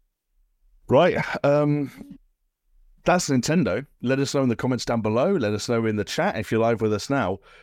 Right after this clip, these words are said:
whether or not you would pick up a Switch two. And I wonder, see, I was gonna do a thing, Jonesy, where I was gonna throw over to you and ask for you for any predictions about when this, uh, console,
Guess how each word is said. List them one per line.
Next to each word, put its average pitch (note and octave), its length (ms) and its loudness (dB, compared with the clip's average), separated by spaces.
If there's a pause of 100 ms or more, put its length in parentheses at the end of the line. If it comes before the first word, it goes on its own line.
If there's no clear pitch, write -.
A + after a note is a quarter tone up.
(120)
whether C#3 200 2
or C3+ 80 2
not A#2 60 0
you D#3 140 0
would G3 120 -2
pick A2 140 -2
up G2+ 80 -2
a - 20 -2
Switch - 300 -4
two. G2+ 260 -2 (280)
And D3+ 120 0
I E3 40 0
wonder, F3 440 2 (320)
see, G3+ 200 0
I E3+ 40 2
was F3+ 160 2
gonna G#3 200 0
do C#3+ 140 0
a A#2+ 40 0
thing, A#2+ 220 0
Jonesy, A2 260 0
where A2+ 120 2
I - 20 2
was G#2+ 80 0
gonna A#2+ 180 0
throw A#2+ 220 2
over A2 120 0
to - 140 -2
you B2 100 4
and G#2+ 80 0
ask G#2 220 0
for - 80 -6
you A2 100 0
for - 180 -6
any A2 280 0 (340)
predictions G#2+ 720 0
about G#2 320 0
when A2 240 0
this, G#2 300 -2
uh, G2+ 260 2
console, G2+ 640 0